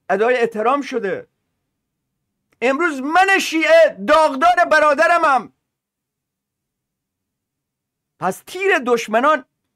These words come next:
در این مراسم به سنگ خورده.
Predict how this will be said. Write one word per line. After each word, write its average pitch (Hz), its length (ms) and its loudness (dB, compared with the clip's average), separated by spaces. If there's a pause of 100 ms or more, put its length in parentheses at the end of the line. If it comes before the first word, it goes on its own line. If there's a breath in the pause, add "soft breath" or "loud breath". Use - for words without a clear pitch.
(180)
در 220 120 0
این 311 140 -4
مراسم 254 560 0 (2000)
به 175 80 0
سنگ 285 420 0
خورده. 160 500 -6